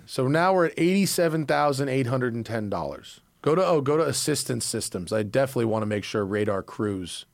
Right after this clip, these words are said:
Uh, I don't, I have to find out if radar cruise is standard or if you have to get that Porsche Inno Drive with active lane keep.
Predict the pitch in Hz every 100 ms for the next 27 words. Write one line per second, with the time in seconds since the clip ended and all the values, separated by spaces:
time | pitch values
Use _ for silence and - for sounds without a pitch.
0 | _ _ _ _ _ _ _ _ _ 113
1 | 107 107 107 107 107 107 107 110 107 107
2 | - _ _ _ _ _ _ 110 139 -
3 | 123 147 147 - 160 143 139 135 127 127
4 | 127 131 120 - - 131 127 107 110 95
5 | - 117 113 107 95 85 85 - - -
6 | 117 107 113 120 113 117 110 113 113 101
7 | - - - - 123 113 120 110 120 117
8 | 107 104 110 107 104 104 92 - 101 -
9 | 104 92 101 101 92 - 76